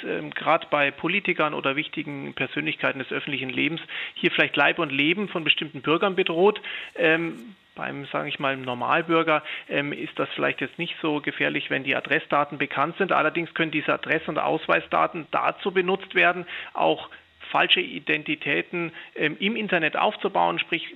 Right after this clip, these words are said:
Bankkonten zu eröffnen oder sonstige, ähm, Konten, wo eine Verifizierung notwendig ist. Und, ähm, das dient dann gegebenenfalls für illegale Aktivitäten wie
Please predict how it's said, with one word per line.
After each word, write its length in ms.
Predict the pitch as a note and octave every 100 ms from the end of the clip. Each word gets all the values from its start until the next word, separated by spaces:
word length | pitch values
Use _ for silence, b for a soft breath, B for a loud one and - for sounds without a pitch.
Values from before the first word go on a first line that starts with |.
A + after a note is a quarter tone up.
| -
Bankkonten 580 | C#3+ D#3+ - D#3+ D#3+ D3+
zu 160 | -
eröffnen 600 | - C#3+ D#3 - D#3+ D3+ D3
oder 340 | C#3+ C#3 C3+ -
sonstige, 560 | D3+ D#3 D#3+ D3+ D3 - B B
ähm, 420 | - C#3 C#3 C3+ - -
Konten, 520 | - D#3+ D#3+ D#3 C#3
wo 120 | C#3+
eine 180 | C#3+ C#3
Verifizierung 760 | C#3 C#3 - C3+ - D3 C#3 A#2+
notwendig 760 | C3 C#3 D3+ F3 F#3 G3+ G3
ist. 240 | B3+ A3+ - - B B
Und, 380 | - E3+ E3 D#3+ -
ähm, 160 | E3+ C#3+ -
das 200 | B2 C3+ -
dient 200 | F3+ F#3
dann 420 | F3+ F3+ - G#3+
gegebenenfalls 640 | - C#3+ C#3+ D#3+ D3+ D3+ - -
für 80 | D#3
illegale 600 | D3+ D3 C#3 C3+ C#3+ C#3
Aktivitäten 880 | C3+ - C3+ - D#3+ E3 D#3 C#3+
wie 240 | C3+ C3